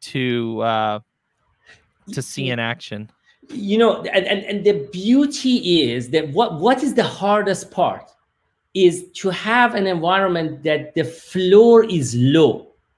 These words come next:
Speaker 1: Yeah.
Speaker 2: Okay, that, that's where you're talking. So we, we have examples that you have, uh, actually, you know,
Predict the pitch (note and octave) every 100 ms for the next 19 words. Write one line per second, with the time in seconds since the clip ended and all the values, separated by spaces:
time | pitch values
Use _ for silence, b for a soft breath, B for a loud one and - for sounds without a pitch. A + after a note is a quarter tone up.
0 | _ - C3+ B2 A2+ A2 _ _ - -
1 | F3 D#3+ F#3 D#3 G#3+ B3 B3+ E3 D3 G3+
2 | G#3+ G#3 F#3+ B - E3+ E3 F#3+ C#3 B
3 | B - A3 F#3+ - - C#3 G3+ C4 -
4 | E3 F3 B3 F#3+ G3+ A3+ B3 A#3 F3 C#3+
5 | F3+ G#3 G#3 C3+ A2 A#2+ - _ _ _
6 | E3 E3 D#3+ D#3 E3+ D#3 D#3 D3 C#3+ -
7 | - C3+ C3+ - - D3+ C3+ - C#3+ C#3+
8 | C#3+ _ _ - C3+ C3 -